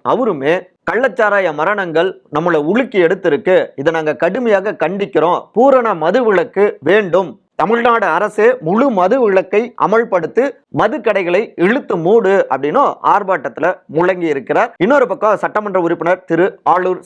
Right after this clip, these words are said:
சானவாஸ், அஹ், திரு வன்னியரசு அவர்களும் கூட,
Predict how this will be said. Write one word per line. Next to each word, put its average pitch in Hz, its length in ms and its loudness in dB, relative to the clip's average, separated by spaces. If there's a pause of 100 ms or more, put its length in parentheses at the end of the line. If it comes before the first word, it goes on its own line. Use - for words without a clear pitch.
சானவாஸ், 165 460 -2 (240)
அஹ், 139 220 0
திரு 190 320 4
வன்னியரசு 165 680 -2
அவர்களும் 190 500 0
கூட, 139 440 -2